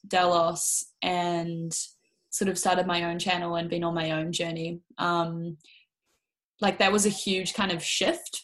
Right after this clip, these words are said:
for me as, like, an individual. Um, so it's been interesting kind of looking back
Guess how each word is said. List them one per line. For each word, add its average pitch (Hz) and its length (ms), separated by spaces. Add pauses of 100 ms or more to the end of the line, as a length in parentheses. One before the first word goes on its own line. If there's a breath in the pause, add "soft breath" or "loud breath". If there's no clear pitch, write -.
(120)
for - 180
me 190 400
as, 190 180
like, 180 160
an 180 80
individual. 175 680
Um, 160 580 (240)
so 202 120
it's 190 100
been 247 160
interesting 202 480
kind 180 160
of 170 140
looking 175 320
back 156 320